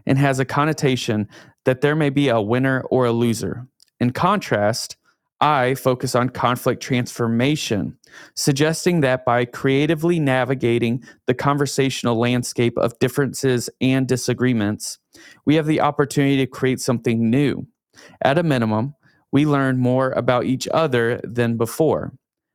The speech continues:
Ideally, we may find new possibilities that had not even been considered before. Conflict transformation is about creating a deeper understanding. It requires perspective taking,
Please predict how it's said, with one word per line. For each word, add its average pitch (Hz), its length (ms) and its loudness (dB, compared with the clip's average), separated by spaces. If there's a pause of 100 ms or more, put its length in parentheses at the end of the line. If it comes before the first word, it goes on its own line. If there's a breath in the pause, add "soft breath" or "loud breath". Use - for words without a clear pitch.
(140)
Ideally, 127 680 2
we - 120 0
may 131 200 2
find 127 440 -2 (140)
new 131 180 0
possibilities 117 920 0 (280 loud breath)
that 123 100 2
had 131 140 2
not 127 160 2
even 127 160 0
been 123 180 0
considered 123 640 -2
before. 98 420 -4 (680)
Conflict 156 500 0
transformation 127 880 -2 (360 loud breath)
is 120 140 -2
about 117 300 0
creating 120 640 0 (300 loud breath)
a 123 120 2
deeper 156 540 -2
understanding. 123 880 -2 (380)
It 110 60 0
requires 127 520 0
perspective 143 720 -2
taking, 185 580 -2